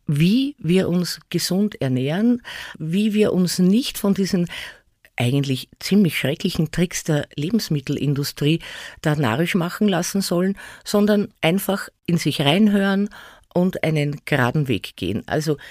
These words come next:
nicht das essen und schon gar nicht das kaufen, wofür Werbung gemacht wird. Nach Möglichkeit immer ein bisschen hungrig vom Tisch aufzustehen, selber zu kochen, die Zutatenlisten betrachten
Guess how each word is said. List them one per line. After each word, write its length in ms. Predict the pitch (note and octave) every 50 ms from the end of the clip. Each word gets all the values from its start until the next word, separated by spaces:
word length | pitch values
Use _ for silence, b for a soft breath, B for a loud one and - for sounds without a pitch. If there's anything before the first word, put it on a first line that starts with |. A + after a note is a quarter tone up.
| B B B B
nicht 460 | - G#3 A#3 A#3+ - - - - -
das 140 | E3+ F3 -
essen 440 | - D3 D#3 D3+ - - - D#3+ D#3
und 200 | - D3 D3+ -
schon 120 | D#3 D3+
gar 160 | C#3 B2+ A#2+
nicht 220 | C#3+ D3+ C#3+ - -
das 160 | D3 - -
kaufen, 580 | - - A#2+ B2+ B2 - - D#3 C#3+ D3 - - _
wofür 500 | - D3 D3 - - D#3+ D3+ D#3 D#3 D3+ _ _
Werbung 400 | - A#2+ B2+ B2 B2 C3 A#2+ A#2+
gemacht 520 | - C3 A#2 A#2 - - - - - - -
wird. 300 | - - - - - - _ _
Nach 240 | - F3 E3+ - -
Möglichkeit 840 | F#3 F3 F#3 G3+ G3+ - G3 F#3 - - - F3 D#3+ D#3+ D#3 - - B B B B B B
immer 300 | - A#3 A#3 A3+ A3 -
ein 140 | - E3 F3
bisschen 340 | E3 F3 D#3 E3+ D#3+ D#3+ D#3
hungrig 460 | F#3 G#3 G#3 G3+ F#3+ F#3 F#3+ F3 -
vom 220 | - F#3 F3 E3+ -
Tisch 320 | - E3+ E3+ - - -
aufzustehen, 920 | - D3+ D3+ C#3 - - - - D#3 - - - - D3 C#3+ C#3+ C3+ C3+ C3+ B B B B B B
selber 540 | B - - - F#3+ F#3 F#3 F3 D3+ E3+ E3
zu 160 | - - F3+
kochen, 680 | D#3 - - D#3+ C#3+ D3+ - - - - D#3+ D3+ D3+ D3+ B B B B B B B B _
die 140 | F3+ E3 -
Zutatenlisten 1300 | - - - - A#3 - - - - G#2 A2 - - D3+ C#3 B2+ C3 B2+ B2+ - - - - C#3 B2+ B2 -
betrachten 800 | D3 - - D3+ B2 G2 E2+ - - - - A#2+ G#2+ F#2+ G2+